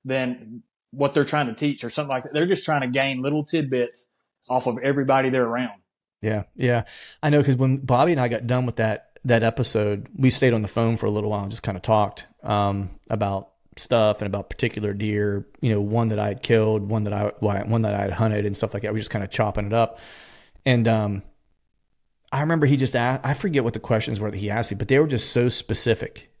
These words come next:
Speaker 2: that he asked me that I would have never in a million years thought about,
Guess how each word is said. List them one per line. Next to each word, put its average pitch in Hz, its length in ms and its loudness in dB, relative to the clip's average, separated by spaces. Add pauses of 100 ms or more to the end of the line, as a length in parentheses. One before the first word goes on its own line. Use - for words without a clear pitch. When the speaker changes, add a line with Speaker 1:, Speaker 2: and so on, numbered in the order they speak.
(260)
Speaker 2:
that 113 120 2
he 110 180 0
asked 110 360 -4
me 98 240 -14
that 117 120 -4
I 123 100 2
would 151 120 6
have 120 60 0
never 135 320 -2
in 135 80 0
a 131 40 0
million 131 380 0
years 117 360 -2
thought 117 300 0
about, 101 460 -4